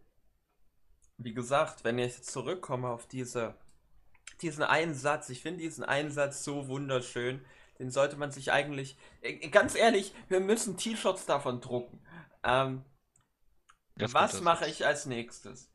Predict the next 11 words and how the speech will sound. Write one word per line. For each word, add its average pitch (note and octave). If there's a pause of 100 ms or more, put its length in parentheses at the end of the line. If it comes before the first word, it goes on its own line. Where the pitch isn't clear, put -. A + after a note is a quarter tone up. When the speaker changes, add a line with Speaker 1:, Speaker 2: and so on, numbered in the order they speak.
(540)
Speaker 1:
Denn C3
wenn E3+
du -
das D3
Speaker 2:
Ach G#3
so, -
Speaker 1:
aktiv -
Speaker 2:
ja. -
Speaker 1:
wirklich G3
gemacht E3
hast, -